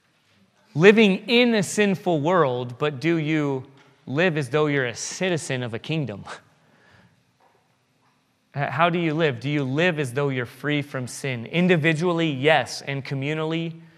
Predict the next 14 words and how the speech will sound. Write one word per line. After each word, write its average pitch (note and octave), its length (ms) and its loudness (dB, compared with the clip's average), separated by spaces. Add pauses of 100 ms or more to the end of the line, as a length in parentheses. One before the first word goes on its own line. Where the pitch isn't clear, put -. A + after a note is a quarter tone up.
(220)
and C#3+ 140 -4
societally. B2 960 -6 (680)
Free G#3 360 2
from E3 260 -4
sin. A2+ 380 -10 (2000)
Is F#3 180 2
humility G#3 680 6
something G3 500 0
that C3 160 -2
just E3 260 0
doesn't D#3 280 -2
sit D#3 260 -4
with D#3 220 -8
you? D#3 220 -2